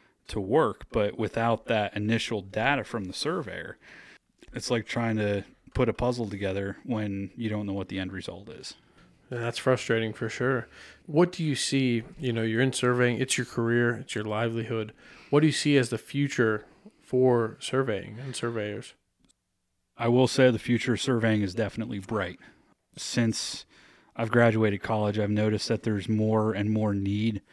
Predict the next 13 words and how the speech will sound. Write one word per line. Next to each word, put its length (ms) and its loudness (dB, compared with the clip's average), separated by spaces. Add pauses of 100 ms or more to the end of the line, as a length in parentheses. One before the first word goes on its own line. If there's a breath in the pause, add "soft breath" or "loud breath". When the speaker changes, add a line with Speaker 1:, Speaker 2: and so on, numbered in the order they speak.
(640 loud breath)
Speaker 1:
for 240 -4
surveyors 720 0
just 300 -4
because 340 -2
of, 180 -8
like, 280 -2
the, 260 -4 (1200 soft breath)
the 220 -2
technology 640 -2
with 160 -4
how 220 -4
it's 420 -10 (220)
developed 640 0